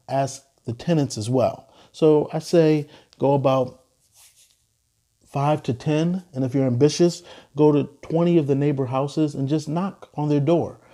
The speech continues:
Um, if you see a car in the driveway, and just introduce yourself, tell them, "Hey, I'm planning on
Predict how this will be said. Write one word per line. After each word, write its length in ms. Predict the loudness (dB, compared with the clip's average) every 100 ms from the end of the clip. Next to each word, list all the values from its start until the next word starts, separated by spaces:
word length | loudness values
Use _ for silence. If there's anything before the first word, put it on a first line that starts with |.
| -20 -12 -6
Um, 160 | -4
if 60 | -6
you 60 |
see 140 | -4 -4
a 60 |
car 280 | -2 -2 0
in 60 | 0
the 80 | 0
driveway, 520 | 0 0 -2 -4 -8 _ _ -8
and 120 | -4
just 280 | -4 -4 -8
introduce 400 | -4 0 0 0
yourself, 500 | -2 0 0 -2 _ _ _ -2
tell 240 | 2 2
them, 180 | 0 -2
"Hey, 220 | 0 0
I'm 160 | -4 -10 -10
planning 300 | -4 -2 -2
on 340 | -2 -6